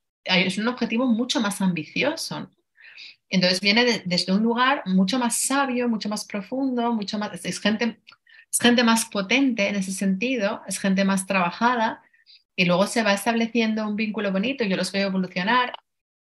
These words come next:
y no sé cómo decirte, mm,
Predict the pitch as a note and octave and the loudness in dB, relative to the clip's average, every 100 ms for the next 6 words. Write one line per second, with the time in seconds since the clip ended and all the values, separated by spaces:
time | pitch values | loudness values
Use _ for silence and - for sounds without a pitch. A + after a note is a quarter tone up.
0 | _ _ _ G#3+ G3 F#3 F3 - - _ | _ _ _ 2 4 4 2 -4 -12 _
1 | _ _ _ _ - G#3 C4 C4 B3 A3 | _ _ _ _ -4 0 0 0 -2 -4
2 | - E3+ - D3 C#3+ - _ _ F#3+ F3 | -4 -6 -6 -8 -8 -12 _ _ -2 0
3 | E3+ E3 D#3+ | -2 -4 -10